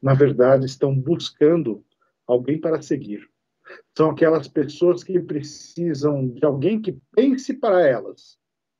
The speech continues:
Tamanha é a preguiça de pensar.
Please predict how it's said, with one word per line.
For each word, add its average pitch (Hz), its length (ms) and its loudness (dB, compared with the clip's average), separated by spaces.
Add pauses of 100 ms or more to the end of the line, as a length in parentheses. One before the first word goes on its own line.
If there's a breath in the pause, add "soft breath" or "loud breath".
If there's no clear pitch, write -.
(800)
Tamanha 135 720 -8
é 123 80 -2
a 117 100 -6
preguiça 143 800 -4
de 123 120 -8
pensar. 131 540 -2